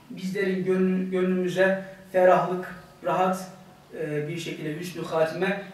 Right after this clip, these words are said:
ihsan eyle ya Rabbel Alemin. Yarın da ameliyat olacak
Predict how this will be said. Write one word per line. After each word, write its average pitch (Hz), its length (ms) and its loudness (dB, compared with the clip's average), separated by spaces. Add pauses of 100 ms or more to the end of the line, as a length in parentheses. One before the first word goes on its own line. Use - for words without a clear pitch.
ihsan 175 480 -2
eyle 156 180 -2
ya 165 240 2
Rabbel 160 440 0
Alemin. 151 260 0 (1400)
Yarın 185 380 6
da 170 380 0 (180)
ameliyat 170 460 0
olacak 165 440 -2